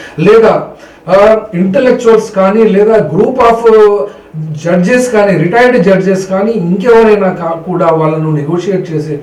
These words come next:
పరిస్థితి కూడా ఇంతవరకు కేంద్రము, ఆ, కేంద్రంలో ఉన్నటువంటి మావోయిస్ట్ పార్టీ అంటే కేంద్రీకృత నాయకత్వంలో ఉన్నటువంటి మావోయిస్ట్ పార్టీకి అయితే కాదు. కానీ రెండు వేల తొమ్మిదో సంవత్సరంలోనైతే,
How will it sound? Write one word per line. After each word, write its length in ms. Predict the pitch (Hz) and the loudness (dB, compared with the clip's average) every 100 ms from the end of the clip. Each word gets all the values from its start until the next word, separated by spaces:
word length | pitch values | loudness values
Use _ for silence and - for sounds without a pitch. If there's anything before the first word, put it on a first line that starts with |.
| - - - | -14 -20 -4
పరిస్థితి 440 | 180 220 - 226 | 0 0 -4 -8
కూడా 180 | 226 220 | 0 2
ఇంతవరకు 580 | 185 175 202 196 185 165 | 2 0 2 2 2 -2
కేంద్రము, 800 | - 180 190 202 196 185 170 156 - - - | -4 -4 -2 0 0 0 -4 -8 -16 -20 -2
ఆ, 120 | 185 | 2
కేంద్రంలో 880 | 202 185 220 233 226 220 220 220 214 | 2 2 4 6 4 4 2 4 2
ఉన్నటువంటి 560 | 202 202 202 196 190 180 | 2 0 -2 0 -4 -2
మావోయిస్ట్ 580 | 165 175 190 190 175 156 | -4 -2 -2 -4 -8 -6
పార్టీ 360 | 165 156 151 143 | -4 -4 -6 -6
అంటే 260 | 151 185 - | -6 -6 -6
కేంద్రీకృత 920 | 156 180 190 190 190 175 160 170 151 - - - | -4 -2 -2 -2 -4 -6 -4 -2 -4 -8 -20 -10
నాయకత్వంలో 800 | 143 208 233 240 - 226 220 214 | -2 2 2 2 2 2 4 2
ఉన్నటువంటి 460 | 208 208 196 190 185 | 2 0 0 -2 0
మావోయిస్ట్ 540 | 170 175 190 190 - | 0 0 0 -2 -4
పార్టీకి 320 | 170 170 175 | -4 -4 -4
అయితే 240 | 170 160 151 | -4 -6 -4
కాదు. 320 | 160 165 156 | -2 -2 -2
కానీ 160 | 165 160 | -4 -2
రెండు 260 | 151 156 | -2 0
వేల 220 | 156 151 | 0 -2
తొమ్మిదో 440 | 151 151 156 151 143 | -2 -4 -2 -2 -4
సంవత్సరంలోనైతే, 1000 | 147 143 143 143 143 143 135 131 139 | -6 -8 -8 -6 -4 -6 -6 -8 -10